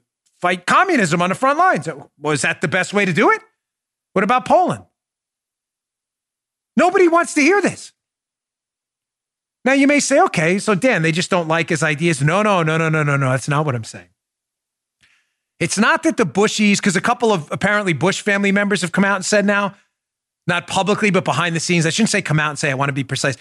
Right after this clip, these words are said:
Behind the scenes, it's rumored Bush family members are not gonna support President Trump. They're gonna support Biden.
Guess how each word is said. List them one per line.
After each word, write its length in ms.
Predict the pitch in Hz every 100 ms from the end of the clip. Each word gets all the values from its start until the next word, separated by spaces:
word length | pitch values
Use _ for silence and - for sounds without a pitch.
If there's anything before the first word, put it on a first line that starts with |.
| -
Behind 320 | 180 220 254
the 60 | 226
scenes, 340 | - 226 202
it's 160 | 165 160
rumored 540 | 151 233 233 190 151
Bush 200 | 190 208
family 360 | - 190 170 170
members 240 | 160 151
are 40 | 160
not 200 | 160 165
gonna 100 | 156
support 380 | - 120 151 127
President 360 | 147 131 131
Trump. 220 | - 131 - - -
They're 100 | 165
gonna 160 | 165
support 380 | - 135 156 131
Biden. 260 | 196 143